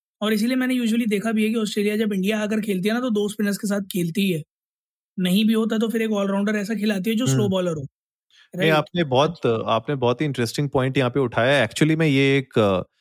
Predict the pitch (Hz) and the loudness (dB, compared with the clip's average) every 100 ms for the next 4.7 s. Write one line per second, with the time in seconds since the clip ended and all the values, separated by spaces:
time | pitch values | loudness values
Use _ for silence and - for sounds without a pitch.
0 | _ _ _ - 101 101 110 127 123 131 | _ _ _ -4 -2 2 2 2 0 2
1 | 127 127 113 113 - 113 120 117 110 151 | 2 2 2 2 2 -2 0 -2 2 2
2 | 120 113 139 139 113 110 127 131 127 131 | 2 2 2 2 2 2 2 2 2 2
3 | 113 98 117 117 113 101 98 - 117 139 | 2 2 2 4 2 -2 -2 -4 0 2
4 | 147 - 214 - 190 165 | 0 -4 -20 -6 -4 -4